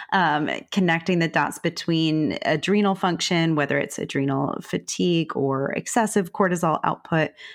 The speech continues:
and kind of how that all manifests in the world of blood pressure.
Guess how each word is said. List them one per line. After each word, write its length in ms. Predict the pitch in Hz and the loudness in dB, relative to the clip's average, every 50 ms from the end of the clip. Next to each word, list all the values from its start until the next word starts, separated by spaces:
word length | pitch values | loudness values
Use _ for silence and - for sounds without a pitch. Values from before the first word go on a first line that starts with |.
| - - | -10 -6
and 100 | - 156 | -6 -2
kind 140 | - 180 165 | 0 2 2
of 80 | 160 151 | 2 2
how 240 | 156 165 156 156 151 | 2 2 2 2 2
that 300 | - 170 160 151 160 - - | 2 2 4 4 2 2 2
all 260 | - 151 147 147 147 | 2 2 2 2 2
manifests 800 | 139 156 156 151 147 143 147 147 - 147 127 131 - - - - | 2 2 2 4 4 2 2 2 2 0 0 0 -2 -6 -8 -2
in 160 | - 156 151 | 0 2 2
the 80 | 143 143 | 4 2
world 260 | 139 135 135 135 - | 2 2 2 0 0
of 160 | 139 139 - | -2 -2 0
blood 220 | - 139 - - | 0 0 0 -2
pressure. 480 | - - - - - - - - - - | -2 -4 -4 -2 -2 -2 -2 -2 -4 -6